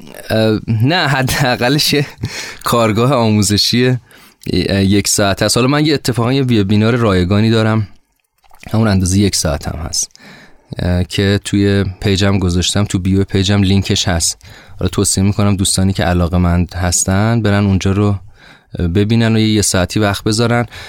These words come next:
ولی به صورت خلاصه قصه اینه که ما، اه، چه چیزی فراتر از محصول یا خدمت اون داریم به مردم می‌فروشیم. بخوام خیلی خلاصه بگم یا باز یه تعریف دیگه بخوام بگم اینه که ما داریم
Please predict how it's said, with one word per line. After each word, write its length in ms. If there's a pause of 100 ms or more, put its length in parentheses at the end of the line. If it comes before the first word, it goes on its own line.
(120)
ولی 120
به 80
صورت 240
خلاصه 1040 (120)
قصه 320
اینه 220
که 240
ما، 640 (520)
اه، 400 (460)
چه 180
چیزی 380
فراتر 680
از 240
محصول 560
یا 120
خدمت 540
اون 160
داریم 240
به 60
مردم 400
می‌فروشیم. 540 (720)
بخوام 200
خیلی 200
خلاصه 440
بگم 240 (160)
یا 480 (180)
باز 200
یه 80
تعریف 360
دیگه 220
بخوام 300
بگم 460
اینه 220
که 180
ما 320
داریم 400